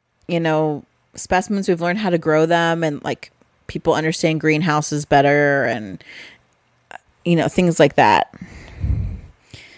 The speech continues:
So this was the time, this is, you know, when the British Museum is, like, taking artifacts from the people's native lands and saying, "Oh, look, this is just laying here. Let's take it back to England, make everybody look at it."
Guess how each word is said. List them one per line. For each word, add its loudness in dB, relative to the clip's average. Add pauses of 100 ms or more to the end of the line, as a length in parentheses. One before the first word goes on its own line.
(160)
So -2
this 0
was 0
the 2
time, 2
this -2
is, -2
you 2
know, 4
when 4
the 2
British 2
Museum 2
is, 0
like, -4
taking -2
artifacts 2
from -2
the -4
people's -4 (380)
native 2
lands 2
and 4
saying, 0
"Oh, 2 (140)
look, -6 (240)
this 0
is -2
just -2
laying 2
here. 2
Let's -2
take 0
it 0
back 2
to -4
England, -2
make -2
everybody 0
look -2
at 2
it." -2